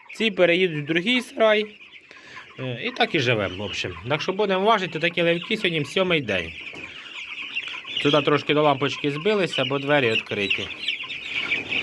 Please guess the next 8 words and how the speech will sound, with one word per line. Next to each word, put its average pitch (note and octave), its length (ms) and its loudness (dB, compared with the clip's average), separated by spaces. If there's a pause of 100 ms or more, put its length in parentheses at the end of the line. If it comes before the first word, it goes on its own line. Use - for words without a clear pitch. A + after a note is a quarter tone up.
(1200)
Ну B3+ 200 6
що, B3 340 6 (840)
сьомий A3+ 420 2
день A#3 380 4
зважування. G3 760 2 (680)
Бачите. C3+ 320 -4 (2750)
Включу. C3+ 540 2 (3250)
Бачите, A2 400 2